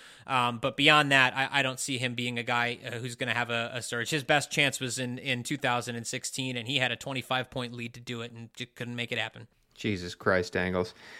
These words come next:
Speaker 2: And he's tied with the guy that comes in number fifteen. And the way we break ties on this podcast is the quarterback with the highest individual ranking goes ahead of him. And Dangles, you got some splaining to do, because this man is in his third year in the league. He came in in this podcast.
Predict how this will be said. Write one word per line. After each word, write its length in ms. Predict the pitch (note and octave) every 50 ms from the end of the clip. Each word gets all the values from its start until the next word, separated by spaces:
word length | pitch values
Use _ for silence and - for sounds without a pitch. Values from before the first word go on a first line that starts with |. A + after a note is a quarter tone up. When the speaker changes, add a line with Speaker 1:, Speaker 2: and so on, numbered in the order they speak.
| - - -
Speaker 2:
And 160 | C3+ C3+ C#3
he's 160 | D3 D3+ D3 -
tied 340 | - D3+ D3+ E3+ F#3 F#3+
with 140 | F#3+ F#3+ F3
the 80 | F3 D#3+
guy 220 | D3+ D#3 D#3 D3+
that 140 | C#3+ C#3 -
comes 280 | - D3 D3 C#3+ C#3 C#3
in 100 | C#3+ C#3+
number 240 | C#3 C3+ C3+ C3
fifteen. 540 | A#2+ - - C#3 B2+ A#2 - - C3+ B2+ B2+
And 100 | B2 A#2
the 80 | A2+ A2
way 220 | G#2+ A#2 B2 B2+
we 100 | C3 C#3
break 340 | B2+ A#2 C3 B2+ B2+ A#2+ B2
ties 320 | - C3 B2 B2 B2 A#2+
on 100 | B2+ A#2+
this 140 | B2 B2 A#2
podcast 680 | - - B2+ B2 B2 A#2 A2+ - B2 A#2+ A#2 A2 A2+ B2+
is 180 | B2 A#2+ A#2
the 100 | A2 A2+
quarterback 540 | A2+ - C3 B2+ B2+ B2 A#2 B2 A#2+ A#2 A2+
with 140 | B2+ A#2 G#2+
the 80 | A2+ G2+
highest 400 | A2 A#2+ A#2+ A#2+ A#2+ A2 - A#2
individual 720 | A#2+ C3 C3+ C3 B2+ A#2+ B2+ B2+ A2+ A#2 A#2+ B2 B2+ A#2
ranking 560 | G#2+ G#2+ G#2+ G2+ G#2 G2 - G2+ F2+ F2+ F2+ - - - - - A2 G2+
goes 280 | A#2 A2+ A#2 A#2 A2
ahead 300 | A#2+ A2 G2 A2 G#2+ G2
of 80 | G2 -
him. 140 | F2 - - - - - - - -
And 200 | B2+ A#2+ A2+ A2
Dangles, 460 | A2+ B2 B2+ C#3+ D3 C#3+ C#3 C#3 A#2
you 120 | A#2 B2+ B2
got 220 | C3 B2+ B2+ B2+
some 140 | - C3+ B2
splaining 600 | A#2 - - - B2+ A#2+ A#2 A#2 A2+ A2+ A2+ A2
to 80 | - A2
do, 260 | G2 G#2+ G2+ F2+ F2+
because 380 | F2 A2 A2 - A#2+ A2+ G#2 G#2
this 240 | C#3+ D#3+ D#3 -
man 260 | D3 C#3+ D3 D3 D3 C#3+
is 160 | C3+ A#2 A2+
in 100 | A#2+ A#2
his 220 | A#2 A2 - -
third 340 | - - C3 D3 E3 D#3 C3
year 200 | C#3 C#3+ D3 D3
in 80 | C#3 C3+
the 80 | C3
league. 320 | B2+ B2 B2+ C3 B2+ A#2 A2+
He 100 | A2+ A2+
came 380 | - - D3+ D#3+ E3 D#3+ D#3+
in 120 | D#3 D#3 D3+
in 140 | D3 D3
this 300 | C#3+ D3 C#3+ C#3 C3 -
podcast. 760 | - - C#3 C3 C3+ C3+ B2+ - C3+ C3 C3 C3 B2+ - -